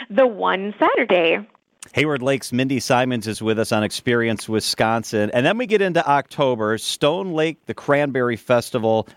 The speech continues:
Speaker 2: This sounds like a blast.
Speaker 1: Absolutely. This has become a very big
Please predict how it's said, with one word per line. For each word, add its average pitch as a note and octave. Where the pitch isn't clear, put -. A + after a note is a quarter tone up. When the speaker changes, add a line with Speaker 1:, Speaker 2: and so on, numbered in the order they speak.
Speaker 2:
This B2
sounds A#2+
like G#2
a G2+
blast. F2
Speaker 1:
Absolutely. A3
This B3+
has C#4+
become G#3
a G3+
very G#3+
big F#3+